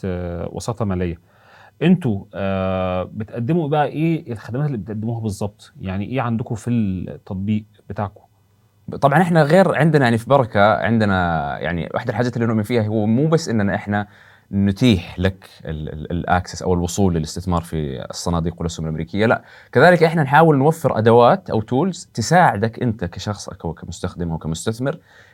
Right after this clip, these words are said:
Speaker 2: انك، آه، يعني تلتزم بخطتك الاستثمارية، وكذلك نساعدك بانك انت، آه، تقدر بسهولة، آه، تتبع، آه،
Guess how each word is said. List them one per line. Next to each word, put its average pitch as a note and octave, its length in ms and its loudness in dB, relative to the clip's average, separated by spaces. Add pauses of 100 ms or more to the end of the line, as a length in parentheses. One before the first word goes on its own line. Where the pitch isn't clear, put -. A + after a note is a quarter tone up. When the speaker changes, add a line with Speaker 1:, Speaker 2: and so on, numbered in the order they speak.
(140)
Speaker 2:
انك، E3 580 2 (140)
آه، G#2 40 4
يعني F#2+ 460 4
تلتزم C3 600 2 (520)
بخطتك F2+ 1200 -4
الاستثمارية، F#2+ 800 -2 (400)
وكذلك C#3+ 560 4
نساعدك B2 440 2
بانك G#2 340 -2
انت، C3+ 600 2
آه، G2 360 4
تقدر B2+ 640 0
بسهولة، A#2+ 560 0 (260)
آه، F2+ 220 2
تتبع، F2+ 760 0
آه، - 600 -4